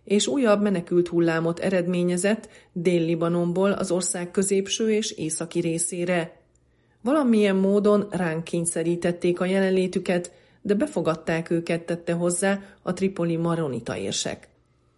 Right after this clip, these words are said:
A katolikus egyház kiváltképpen törekedett a migránsok befogadására,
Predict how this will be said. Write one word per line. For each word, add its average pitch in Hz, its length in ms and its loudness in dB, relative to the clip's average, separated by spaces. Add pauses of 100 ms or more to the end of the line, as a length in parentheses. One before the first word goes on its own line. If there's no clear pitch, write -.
(160)
A 208 120 0
katolikus 214 580 2
egyház 190 440 0
kiváltképpen 180 800 -2
törekedett 185 720 0
a 185 140 -2
migránsok 170 580 -2
befogadására, 180 1040 0